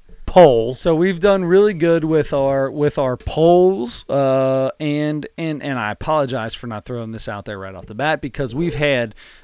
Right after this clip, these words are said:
Speaker 2: uh, ugliest Major League Baseball player.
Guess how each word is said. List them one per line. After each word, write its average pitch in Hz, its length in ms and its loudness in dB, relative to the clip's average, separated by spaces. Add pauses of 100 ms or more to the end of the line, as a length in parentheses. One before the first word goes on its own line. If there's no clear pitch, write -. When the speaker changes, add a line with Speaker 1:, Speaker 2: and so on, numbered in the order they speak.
(120)
Speaker 2:
uh, 123 260 -4 (120)
ugliest 180 680 2 (340)
Major 143 320 0
League 135 180 -2
Baseball 123 400 -4
player. 113 320 -10